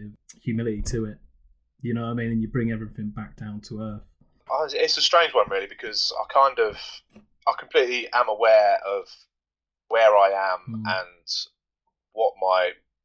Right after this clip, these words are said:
Speaker 2: role is, what my job is and everything like that. But I think ultimately I have to keep it simple because I think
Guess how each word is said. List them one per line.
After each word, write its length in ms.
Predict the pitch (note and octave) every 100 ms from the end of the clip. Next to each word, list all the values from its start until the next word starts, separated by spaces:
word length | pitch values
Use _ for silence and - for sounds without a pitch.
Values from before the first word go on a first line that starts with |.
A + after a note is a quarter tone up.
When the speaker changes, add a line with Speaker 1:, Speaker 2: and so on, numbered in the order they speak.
| _
Speaker 2:
role 280 | F#2 F#2 F2+
is, 260 | F2 F2 -
what 120 | F2
my 80 | F2+ F2
job 160 | F2 E2+
is 100 | E2
and 80 | F2+
everything 280 | E2 - F#2
like 140 | E2+ D#2
that. 200 | E2 D#2 -
But 220 | E2+ E2 - _
I 60 | G2
think 180 | C3+ -
ultimately 640 | A2+ - - F#2 F2+ E2 _ _ _ _ _ _ _ _ -
I 100 | A2
have 340 | - B2 - -
to 200 | G2+ F#2
keep 260 | - A2 G2
it 120 | G2
simple 600 | - G2+ F#2+ - F2 D#2+ _
because 600 | F#2+ G2 F#2 - - - _
I 80 | -
think 160 | B2+ G#2+